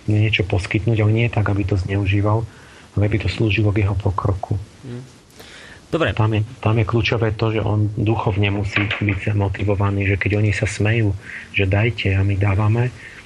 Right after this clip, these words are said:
Speaker 1: tak oni duchovne nepokročia nikdy.
Speaker 2: Mm. Možno by
Speaker 1: Takže
Speaker 2: bolo
Speaker 1: jedna
Speaker 2: dobré
Speaker 1: aj
Speaker 2: aj
Speaker 1: úloha takáto,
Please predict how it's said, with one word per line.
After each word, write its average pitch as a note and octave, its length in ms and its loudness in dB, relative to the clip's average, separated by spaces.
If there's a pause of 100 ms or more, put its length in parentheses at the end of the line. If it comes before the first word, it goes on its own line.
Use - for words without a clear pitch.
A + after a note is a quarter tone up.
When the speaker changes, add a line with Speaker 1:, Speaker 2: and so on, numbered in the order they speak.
(140)
Speaker 1:
tak G2+ 100 -2
oni G#2 240 2
duchovne G#2 400 2
nepokročia G#2 600 0
nikdy. G2+ 400 2 (260)
Speaker 2:
Mm. G2 220 -8 (1080)
Možno F#3 280 -2
by - 40 -2
Speaker 1:
Takže - 120 2
Speaker 2:
bolo E3 160 2
Speaker 1:
jedna A2+ 160 2
Speaker 2:
dobré C3 240 2
Speaker 1:
aj A#2 180 0
Speaker 2:
aj B2+ 240 2
Speaker 1:
úloha A#2 380 2
takáto, A2 440 -2